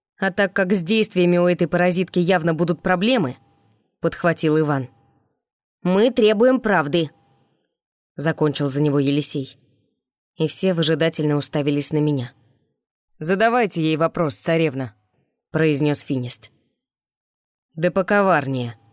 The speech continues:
На мгновение я растерялась. От меня явно ждали, что я отомщу Грибе за все наши унижения последнего часа. И мне очень сильно хотелось бы задать ей такой же унизительный вопрос —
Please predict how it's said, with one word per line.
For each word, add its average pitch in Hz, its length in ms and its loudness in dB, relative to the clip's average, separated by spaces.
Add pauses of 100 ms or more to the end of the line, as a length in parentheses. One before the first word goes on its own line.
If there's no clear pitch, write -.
(260)
На 156 160 2
мгновение 170 640 2
я 143 140 0
растерялась. 139 720 -4 (680)
От - 200 -6
меня 175 240 2
явно 170 360 0
ждали, 160 300 0
что 151 220 -4
я 151 140 0
отомщу 156 360 -2
Грибе 160 320 0
за 147 120 0
все - 180 -2
наши 156 260 0
унижения 156 460 2
последнего 160 560 -2
часа. - 420 -6 (680)
И 185 100 2
мне 185 240 4
очень 190 320 2
сильно 151 320 0
хотелось 151 460 0
бы 151 80 -2
задать 151 400 -2
ей 147 100 0
такой 156 320 0
же 143 140 0
унизительный 147 580 2
вопрос — 170 480 -2